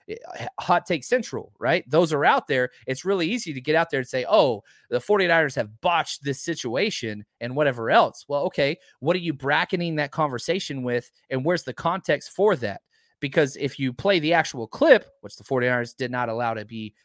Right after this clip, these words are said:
uh, public, uh, was, guess what? The, the exact quote was, and I can quote it,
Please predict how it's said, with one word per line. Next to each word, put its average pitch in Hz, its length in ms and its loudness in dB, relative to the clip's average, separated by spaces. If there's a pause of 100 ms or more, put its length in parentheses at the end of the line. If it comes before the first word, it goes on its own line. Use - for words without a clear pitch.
(100)
uh, 113 360 -2
public, 180 540 2 (260)
uh, 127 260 2
was, 127 460 -2 (240)
guess 185 220 2
what? 226 280 4 (160)
The, 123 200 -4
the 139 120 -2
exact 143 460 2
quote 254 300 8
was, 131 460 2
and 117 120 -4
I 127 80 0
can 117 160 -14
quote 254 300 4
it, 156 140 2